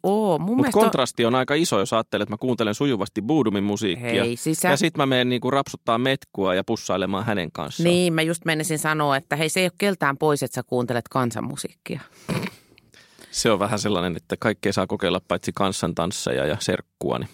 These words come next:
Speaker 1: Se, sisko se on. Serkkua saa kokeilla.
Speaker 2: Niin,
Speaker 1: Lai-,
Speaker 2: koska
Speaker 1: lain
Speaker 2: joissain,
Speaker 1: puitteissakin
Speaker 2: joissain
Speaker 1: saa
Speaker 2: uskonnollisissa,
Speaker 1: serkkua.
Speaker 2: niin, joissain uskonnollisissa piireissähän se motto on, mitä serkumpi, sen herkumpi.
Speaker 1: Totta kai,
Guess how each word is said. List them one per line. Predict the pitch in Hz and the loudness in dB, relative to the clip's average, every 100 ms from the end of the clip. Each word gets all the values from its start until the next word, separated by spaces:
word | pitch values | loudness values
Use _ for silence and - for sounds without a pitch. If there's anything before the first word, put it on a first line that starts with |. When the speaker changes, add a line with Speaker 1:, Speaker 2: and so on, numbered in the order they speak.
| - | -8
Speaker 1:
Se, | - 233 - | -2 -2 -2
sisko | 202 - 277 - - | -2 0 0 0 -4
se | 208 101 98 | -4 -2 -2
on. | 76 - _ - | -4 -8 _ -18
Serkkua | - 240 285 - 147 | -2 2 2 0 0
saa | 131 170 143 | 2 2 0
kokeilla. | - - 52 50 - - - - - | -4 -8 -6 -6 -6 -10 -20 -20 -6
Speaker 2:
Niin, | 120 254 | 0 4
Speaker 1:
Lai-, | 302 | 4
Speaker 2:
koska | 285 - | 6 6
Speaker 1:
lain | - | 6
Speaker 2:
joissain, | 139 175 113 | 6 6 4
Speaker 1:
puitteissakin | 110 135 131 - | 6 4 4 4
Speaker 2:
joissain | 123 | 4
Speaker 1:
saa | 165 | 4
Speaker 2:
uskonnollisissa, | 156 165 160 117 156 | 6 4 4 2 4
Speaker 1:
serkkua. | 117 113 | 4 2
Speaker 2:
niin, | 123 104 | 2 2
joissain | 117 120 104 | 2 2 2
uskonnollisissa | 113 - 110 104 107 - - | 0 0 0 0 -4 -6 -2
piireissähän | 113 104 107 104 101 | 0 0 -2 -4 -2
se | 104 | 0
motto | 113 - 104 | 0 0 0
on, | 101 | 0
mitä | 113 107 | 0 0
serkumpi, | 127 110 107 101 | 0 0 -2 0
sen | 104 | 2
herkumpi. | 117 110 - - - | 2 2 0 -4 -4
Speaker 1:
Totta | - 240 156 | -2 -2 -2
kai, | - 220 233 98 | 0 0 0 -2